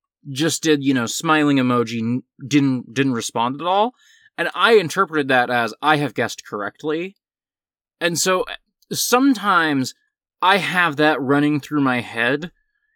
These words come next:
and then I am introduced to, I saw Satsuki, I knew there was a kid named Ren. I had not seen Ren until tonight. A-, and so I was like, "Wh-, who, what,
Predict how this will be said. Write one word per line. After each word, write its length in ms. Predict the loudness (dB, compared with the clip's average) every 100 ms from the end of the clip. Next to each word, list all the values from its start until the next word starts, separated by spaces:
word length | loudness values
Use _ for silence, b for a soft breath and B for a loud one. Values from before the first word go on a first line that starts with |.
| _
and 160 | 0 2
then 100 | 4
I 120 | 4
am 160 | 4 2
introduced 760 | 0 -4 0 2 0 -2 -4
to, 460 | 0 2 2 -2 -4 _ _ _ _ _ _ _ -4
I 140 | -2
saw 460 | 0 0 2 4 4
Satsuki, 800 | 2 0 0 0 -8 -10 -10 -12 -4
I 120 | 0
knew 280 | 0 0 2
there 160 | 4 2
was 140 | 0
a 40 |
kid 380 | -6 -2 -2 0
named 280 | 0 2 0
Ren. 520 | -2 -2 -4 -8 -14 _ _ _
I 80 | -2
had 80 | 0
not 180 | 0 -2
seen 440 | -4 -2 -2 -2
Ren 280 | 0 -2 -4
until 340 | -8 -4 -4
tonight. 580 | -4 -8 -8 -10 -14 -18 _ _ _ _ _ _ _ _ _ _ _ _ _ -18
A-, 120 | -14 -8
and 180 | -4 -4
so 220 | 0 2
I 160 | 2 0
was 140 | -4
like, 100 | -12
"Wh-, 320 | -16 -20 -20 -18
who, 340 | -14 -12 -12
what, 300 | -10 -10 -12